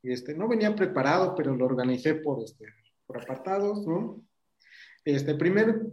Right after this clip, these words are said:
primer punto, ¿no? Este, creo que tampoco se trata de satanizar las, este, las estrategias de distracción, ¿no? Este, de hecho, las estrategias de distracción son sumamente importantes y, y tienen un nivel de evidencia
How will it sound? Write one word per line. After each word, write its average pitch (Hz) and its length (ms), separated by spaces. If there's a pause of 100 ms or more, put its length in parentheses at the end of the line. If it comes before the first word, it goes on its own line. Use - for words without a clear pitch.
primer 202 380
punto, 202 300
¿no? 170 220
Este, 156 300
creo 196 200
que 214 100
tampoco 185 340
se 180 120
trata 190 320
de 156 80
satanizar 135 720
las, 147 380
este, - 420
las 127 180
estrategias 139 520
de 139 100
distracción, 156 760 (480)
¿no? 143 300
Este, 131 240
de 147 120
hecho, 160 180
las 139 180
estrategias 139 480
de 147 80
distracción 131 560
son 165 340 (340)
sumamente 170 540
importantes 143 760
y, 123 340
y 127 120
tienen 151 340
un 151 440
nivel 135 240
de 151 60
evidencia 139 680